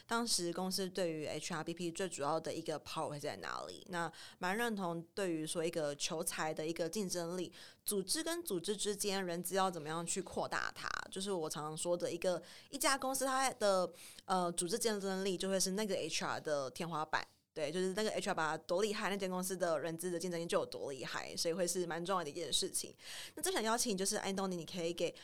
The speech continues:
想要进入人资的领域的人，你可以给他们一些建议，因为像你自己的背景那么特别，就是从国军然后到猎头，那你对于想要进入人资领域的人，你有什么样子的建议呢？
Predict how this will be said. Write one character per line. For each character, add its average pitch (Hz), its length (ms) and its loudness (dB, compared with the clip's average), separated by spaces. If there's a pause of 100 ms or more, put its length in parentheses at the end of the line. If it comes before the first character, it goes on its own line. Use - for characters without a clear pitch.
(120)
想 165 240 2
要 262 80 2
进 320 180 -2
入 311 120 2
人 220 180 2
资 220 120 0
的 214 60 2
领 170 160 -2
域 196 40 0
的 180 160 2
人， 151 180 0
你 160 60 -8
可 202 100 -2
以 190 40 0
给 147 80 -2
他 151 100 -4
们 160 120 -6
一 170 60 -4
些 160 240 0
建 160 240 -2
议， 160 120 -4
因 170 60 -2
为 208 80 2
像 208 220 0
你 180 60 -2
自 208 100 -4
己 285 60 4
的 294 60 4
背 247 120 6
景 196 160 2
那 208 80 2
么 185 240 2 (140)
特 262 160 4
别， 160 240 0
就 190 80 2
是 202 100 8
从 170 240 2
国 185 200 2
军 240 340 0
然 202 200 4
后 226 200 4
到 220 260 6 (280)
猎 294 260 4
头， 180 300 2
那 208 120 2
你 175 100 0
对 175 200 2
于 - 20 4
想 165 160 2
要 185 60 2
进 233 120 0
入 226 60 0
人 196 140 0
资 202 80 0
领 185 80 0
域 - 20 2
的 190 80 2
人， 160 240 0
你 160 60 -4
有 175 80 0
什 160 140 2
么 147 40 -4
样 170 100 0
子 165 100 -4
的 156 80 -2
建 214 220 -2
议 226 120 0
呢？ 202 260 -2